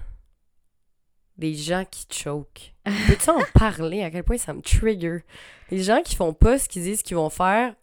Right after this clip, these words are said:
Speaker 1: Ah ! Viens même pas dans ma vie, si t'es pour faire ça. Les gens unreliable, ouais, je pense, biggest waste of time, les gens unreliable.
Speaker 2: Ouais. Attendre après les gens.
Speaker 1: Ah, oh. Attendre après les gens, point.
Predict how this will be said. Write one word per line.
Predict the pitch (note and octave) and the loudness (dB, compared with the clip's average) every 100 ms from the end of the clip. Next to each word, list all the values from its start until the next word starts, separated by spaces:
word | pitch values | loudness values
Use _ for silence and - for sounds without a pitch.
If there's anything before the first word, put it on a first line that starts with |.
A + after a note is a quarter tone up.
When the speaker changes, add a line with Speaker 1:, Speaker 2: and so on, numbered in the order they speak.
| _ | _
Speaker 1:
Ah ! | C#4 A#4+ - - _ - - - - - - _ _ C4 | 6 6 6 -2 _ -20 -18 -18 -18 -20 -20 _ _ 0
Viens | D#4 | 4
même | C#4 A3 | 4 6
pas | A3 | 6
dans | G3 | 6
ma | F3 E3+ | 6 4
vie, | F3 F#3+ - - | 2 0 -2 -8
si | - | -10
t'es | - | -2
pour | F#3 F3+ | 0 2
faire | E3+ E3 | 2 2
ça. | F3 E3+ - - _ _ _ _ _ _ - | 0 -2 -8 -18 _ _ _ _ _ _ -8
Les | E3 | -4
gens | F3+ G#3 F#3+ | -2 -2 -2
unreliable, | A3+ B3 A3+ G3 F3 E3+ E3 F#3 A3 G3+ - - | -2 -2 0 0 0 0 -2 -2 -2 -6 -10 -8
ouais, | F3 F3 F3+ - | -2 -2 -2 -8
je | - | -6
pense, | - G3 F#3 D#3+ - | -2 -2 -4 -4 2
biggest | G#3 A3 A3 | 2 2 -2
waste | G#3+ G#3+ | -2 -2
of | G3 - | -6 -4
time, | G3 G#3 F#3+ | -2 0 -2
les | F3 | -4
gens | F3+ G3 - | -4 -4 -4
unreliable. | F#3+ F3+ E3+ E3 D3 C#3+ - - _ _ _ _ _ _ _ _ _ _ | -4 -2 -2 -2 -4 -6 -14 -16 _ _ _ _ _ _ _ _ _ _
Speaker 2:
Ouais. | G3 F#3 F3+ F3 _ _ _ G#3 | -14 -10 -10 -12 _ _ _ -6
Attendre | G#3+ - A#3+ A#3+ A#3 | -6 -4 -4 -2 -2
après | F3+ - G3 | -4 -6 -8
les | F#3 F#3 | -6 -6
gens. | F3+ F#3+ G3+ G3 | -4 -2 -4 -6
Speaker 1:
Ah, | F3+ | -10
oh. | - - - _ _ _ _ _ _ _ _ _ _ _ _ _ - | -12 -18 -20 _ _ _ _ _ _ _ _ _ _ _ _ _ -6
Attendre | C#4 D4+ A3+ | 2 2 4
après | A3 | 2
les | F3+ | 0
gens, | F3+ E3+ | 0 -2
point. | - D3 | -2 -4